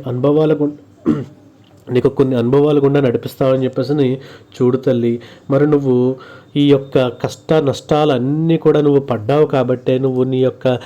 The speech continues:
మనసును దిటువు చేసుకున్నావు. అలాగే నువ్వు ఎలాంటి కష్టం వచ్చినా సరే దానిని నువ్వు, ఆ, ధైర్యంగా ఎదుర్కొనేటువంటి శక్తిని సంపాదించావు. ఇది మాత్రం నువ్వు గుర్తుపెట్టుకో. ఈ కష్టాలు నీకు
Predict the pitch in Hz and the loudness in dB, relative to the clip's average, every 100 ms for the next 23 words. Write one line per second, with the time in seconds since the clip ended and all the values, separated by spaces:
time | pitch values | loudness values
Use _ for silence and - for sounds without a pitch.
0 | - - - - - - - 117 113 139 | -14 -20 -20 -20 -20 -20 -12 -6 -2 -2
1 | - 143 120 113 117 160 156 143 - 139 | 0 0 0 -2 -2 0 2 0 0 -2
2 | 135 127 120 135 151 156 135 120 113 143 | 0 0 0 0 0 2 2 0 0 -2
3 | 143 - 127 - 143 135 143 135 135 123 | -4 -4 -4 -2 -2 -2 -2 -2 -2 -2
4 | 120 131 139 156 156 135 120 120 - - | -2 0 2 2 2 0 0 -2 -8 -20
5 | - 110 110 113 - 120 117 139 165 175 | -14 -8 -6 -8 -10 -4 0 2 4 4
6 | 165 151 143 143 143 139 135 127 - 123 | 4 2 2 2 2 2 -2 -2 -4 -4
7 | - 165 147 139 135 127 131 135 123 123 | -2 -2 0 -2 0 0 0 0 0 0
8 | 120 - - 139 135 139 127 147 160 139 | -4 -14 -8 -2 2 2 0 0 2 2
9 | 135 - 135 - 127 123 - 120 - 165 | 0 -2 -2 0 0 -2 -8 -10 -2 0
10 | 160 147 139 131 131 | 2 2 2 2 2